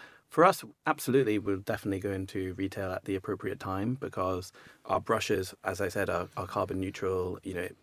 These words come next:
puts you into an ecosystem which is more sustainable. And so the more people that we can get to sort of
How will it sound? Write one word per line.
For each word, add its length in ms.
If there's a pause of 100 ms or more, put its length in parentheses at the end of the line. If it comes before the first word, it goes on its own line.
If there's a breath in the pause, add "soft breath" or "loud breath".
(200)
puts 200
you 60
into 160
an 100
ecosystem 640
which 160
is 140
more 120
sustainable. 540
And 140
so 120
the 120
more 120
people 280
that 160
we 80
can 180
get 220 (520 loud breath)
to 560
sort 220
of 60